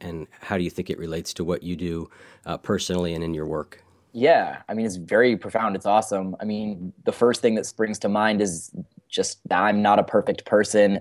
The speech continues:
Speaker 2: that I know that the capacity for evil exists inside me. I've seen it rear its head, but I also believe that every human being is good too. And, you know, as an artist and as a person, we get to choose on a daily basis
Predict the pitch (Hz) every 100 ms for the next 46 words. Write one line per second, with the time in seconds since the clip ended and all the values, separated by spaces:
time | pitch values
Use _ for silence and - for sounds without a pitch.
0 | - 95 95 - - 98 104 104 98 87
1 | - 104 92 - _ - _ 117 - -
2 | - 120 127 113 120 - 113 107 110 110
3 | 107 90 104 - 110 101 107 107 98 107
4 | 101 101 - 107 104 104 - 101 107 104
5 | - 113 104 101 117 117 110 98 95 107
6 | 104 107 87 85 101 101 101 104 98 92
7 | 98 95 82 104 101 90 - 110 107 95
8 | 92 95 - - - - 107 101 104 101
9 | 101 107 110 113 110 - 104 104 98 -
10 | 113 104 104 92 101 101 92 110 98 -
11 | - 123 117 110 113 110 110 117 120 113
12 | 110 -